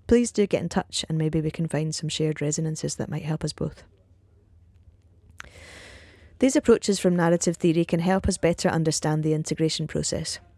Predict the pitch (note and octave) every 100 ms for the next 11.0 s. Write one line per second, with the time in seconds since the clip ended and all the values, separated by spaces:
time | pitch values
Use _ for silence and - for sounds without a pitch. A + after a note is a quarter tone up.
0 | _ F#3 F#3 F#3 G#3+ A#3+ - F3+ - D#3
1 | - D3 D#3 D#3+ D#3+ D#3+ D#3+ E3+ E3 D#3+
2 | E3 - G3 B3+ - F3+ F#3 - E3+ -
3 | F3 - - - - - - _ - -
4 | - - - E3+ - F#3+ G#3 G#3+ G#3+ A3
5 | F#3+ F#3 F#3 F3 - - E3+ F3+ E3+ D3+
6 | D#3 D#3+ D#3+ E3+ E3 - F3 E3 F3 D#3
7 | E3 D#3+ E3 G3+ A#3 A#3+ G3+ F3 E3 E3
8 | E3 E3 - F3 - - - - - -
9 | E3 E3+ A3+ A3 E3+ D3+ D3+ E3+ D#3 -
10 | E3+ D#3+ D#3 - E3 E3 - E3+ D#3+